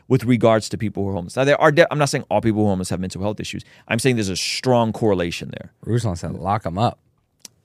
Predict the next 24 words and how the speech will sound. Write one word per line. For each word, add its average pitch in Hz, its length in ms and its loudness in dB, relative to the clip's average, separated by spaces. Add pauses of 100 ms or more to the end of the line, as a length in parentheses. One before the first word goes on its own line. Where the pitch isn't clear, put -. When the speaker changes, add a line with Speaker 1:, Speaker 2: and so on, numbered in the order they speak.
(200)
Speaker 1:
I'm 220 160 4
not 359 140 2
saying 165 200 0
lock 110 220 0
'em 113 100 0
up, 175 160 2
but 147 180 4
I 143 120 2
am 180 180 0
saying 123 460 0 (1080)
my 123 420 2
family 170 300 4
members 135 300 4
that 123 100 2
have 107 60 -4
had 123 260 2
psychotic 120 460 2
breaks, 95 440 -4
that 107 100 2
I've 95 140 2
watched 117 400 2
have 120 120 0
psychotic 107 460 -2
breaks, - 340 -6